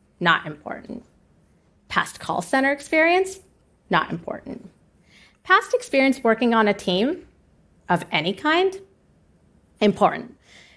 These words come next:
So of course, we have to remember that great candidates don't need to check every single thing on the list, and that's okay. In fact, hiring managers at companies like Seagate Technology look at internal candidates first, and they focus on the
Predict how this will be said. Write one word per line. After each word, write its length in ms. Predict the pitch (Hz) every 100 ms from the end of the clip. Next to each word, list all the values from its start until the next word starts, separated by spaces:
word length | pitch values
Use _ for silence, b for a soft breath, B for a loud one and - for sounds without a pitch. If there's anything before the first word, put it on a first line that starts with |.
| b -
So 140 | -
of 100 | 311
course, 260 | 349 370 359
we 100 | 302
have 120 | 262
to 80 | 277
remember 380 | 226 202 180 180
that 160 | 180
great 240 | 202 190 -
candidates 540 | 254 247 226 240 -
don't 260 | 175 165 196
need 160 | 247
to 80 | 294
check 240 | 294 330
every 220 | 330 285 285
single 280 | 294 285
thing 220 | 277 277 277
on 120 | 277
the 80 | 277
list, 420 | 202 233 - - _ _
and 180 | 190 185
that's 260 | 175 175 -
okay. 600 | - - 254 190 240 - _ _ _
In 140 | 208
fact, 540 | 208 254 226 196 - - b b b
hiring 460 | b 233 240 294 294
managers 520 | 226 208 208 208 196
at 260 | 190 175 -
companies 360 | 202 196 196
like 140 | 185 170
Seagate 420 | - 185 190 190
Technology 640 | 196 - 214 226 175 170
look 180 | 175 180
at 160 | 214 -
internal 440 | 254 269 247 156
candidates 480 | - 143 - - -
first, 340 | - - - -
and 140 | - 208
they 80 |
focus 440 | 208 240 247 294 285
on 220 | 202 196
the 200 | 180 175